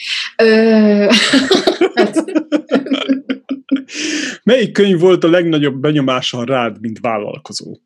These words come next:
Speaker 1: Emlékszem, hogy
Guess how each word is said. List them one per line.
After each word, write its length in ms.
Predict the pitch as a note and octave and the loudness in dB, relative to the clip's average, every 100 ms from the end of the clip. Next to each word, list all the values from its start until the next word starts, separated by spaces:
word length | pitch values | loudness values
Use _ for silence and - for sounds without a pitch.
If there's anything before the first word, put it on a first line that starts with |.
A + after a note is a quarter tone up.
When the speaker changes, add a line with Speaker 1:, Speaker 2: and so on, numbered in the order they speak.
| _ _ _ _ _ _ _ - - - _ _ _ _ _ _ _ _ | _ _ _ _ _ _ _ -20 -20 -20 _ _ _ _ _ _ _ _
Speaker 1:
Emlékszem, 560 | - F#3+ D#3+ - D#3+ D#3 | -2 0 -2 -6 -6 -4
hogy 140 | D#3+ | -4